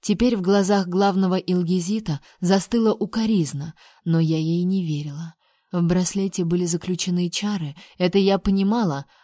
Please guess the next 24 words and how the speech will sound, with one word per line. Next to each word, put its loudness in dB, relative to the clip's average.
а -4
потому 0
позволять 0
надевать 0
на 2
себя -2
опасную -2
вещь -2
не -2
собиралась. -4
И 0
я 4
продолжала 2
отступать, -2
пока -2
не 0
наткнулась 0
на 0
небольшой 4
кусок -2
стены 0
под -2
раскрытым 0
окном. -6